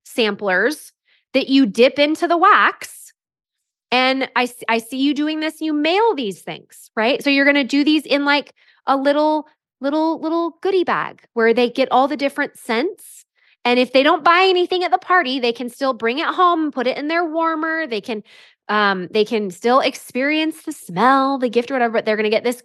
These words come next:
goodie bag, this experience kit just when they walk through the door. The other thing I like to do for a house party are five dollar gift cards. And the way that I target these, how the people I target for this, so anyone that comes gets a goodie bag.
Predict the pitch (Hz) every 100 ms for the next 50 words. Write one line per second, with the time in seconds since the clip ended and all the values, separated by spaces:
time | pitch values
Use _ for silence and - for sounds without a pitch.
0 | - 294 359 359 254 240 233 226 226 233
1 | - - - 320 359 349 320 294 - 269
2 | 247 - - _ - - _ _ - 247
3 | 311 381 381 339 320 277 277 - 254 220
4 | 160 - _ _ _ _ _ _ 262 277
5 | 294 330 427 440 381 349 302 294 269 269
6 | 269 254 233 196 - - 190 240 330 -
7 | 233 226 220 - - 269 285 277 277 269
8 | 233 202 - 165 - - - _ _ -
9 | - 247 254 254 254 220 269 359 415 440
10 | 359 349 - - - 302 330 277 330 -
11 | - 202 269 285 185 - - - 226 208
12 | 226 262 277 320 339 - 285 - - 269
13 | 165 202 - 262 330 403 392 370 370 -
14 | 349 226 202 202 226 247 220 240 208 160
15 | 156